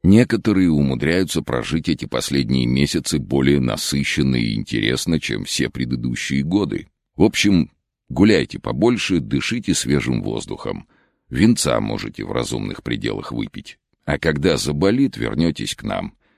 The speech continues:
и мы облегчим ваши страдания. Сейчас наша задача уже не вылечить вас, это невозможно, а сделать максимально комфортным процесс...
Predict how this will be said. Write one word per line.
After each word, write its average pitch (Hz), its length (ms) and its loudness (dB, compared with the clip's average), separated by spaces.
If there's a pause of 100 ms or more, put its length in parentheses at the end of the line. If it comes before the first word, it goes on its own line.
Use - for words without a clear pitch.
(200)
и 71 80 -4
мы 120 160 6
облегчим 60 560 -4
ваши 55 300 -4
страдания. 50 760 -8 (460)
Сейчас 127 560 0
наша 90 340 -2
задача 73 520 0
уже 67 300 0
не 67 120 0
вылечить 80 600 -2
вас, - 420 -6 (180)
это 65 220 -4
невозможно, 65 840 -2 (400)
а 55 220 -4
сделать 85 460 0
максимально 80 760 2
комфортным 65 800 0
процесс... - 760 -4